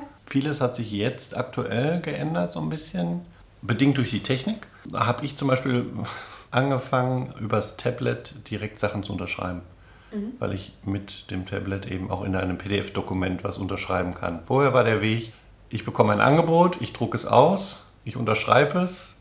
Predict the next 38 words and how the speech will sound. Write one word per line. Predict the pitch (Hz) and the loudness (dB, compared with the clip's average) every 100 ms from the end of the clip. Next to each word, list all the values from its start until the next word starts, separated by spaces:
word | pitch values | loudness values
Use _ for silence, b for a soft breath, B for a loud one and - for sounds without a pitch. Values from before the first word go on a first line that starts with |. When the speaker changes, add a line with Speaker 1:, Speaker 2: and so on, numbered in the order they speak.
| - | -12
Speaker 1:
ich | 113 | -12
scanne | - 107 | -2 0
es | 98 - | 0 4
ein, | 107 135 175 196 - - | 6 6 4 2 -2 -14
schicke | - 131 | -6 -4
das | 127 120 | 2 2
Eingescannte | - 135 143 143 131 127 | 4 4 4 4 2 2
wieder | 110 98 95 | 6 8 8
weg | 180 - - B - | 6 4 -10 B -12
und | - | -6
schmeiß | 120 120 123 | 2 4 6
das | 127 | 4
Papier | 110 - 101 | 2 2 2
weg. | 87 - - B B B B B B B - - - - | 2 -4 -12 B B B B B B B -20 -20 -20 -4
Das | 110 - | -2 2
war | 107 | 2
Digitalisierung | 98 107 107 101 98 - 131 110 107 107 | 4 2 4 4 4 4 4 6 4 6
alter | 113 104 127 | 6 4 2
Manie. | 101 98 113 - B B B B B B | 2 2 0 -6 B B B B B B
Heute | 117 127 | 4 4
kriege | 143 - 143 | 2 2 2
ich | |
das | 143 135 | 4 0
Angebot | 123 135 123 131 | 2 2 2 0
als | - - | 0 0
P | 110 | -2
D | 110 | 2
F, | 120 175 - | 6 4 4
unterschreibe | 127 120 - 127 | 2 2 2 0
das | 127 - | 0 -4
P | |
D | - | -2
F | 113 131 | 0 0
und | 127 | -2
schick's | 107 107 - | -4 -8 -6
direkt | 90 - | -8 -8
wieder | - - | -8 -4
raus. | 87 101 | -4 -6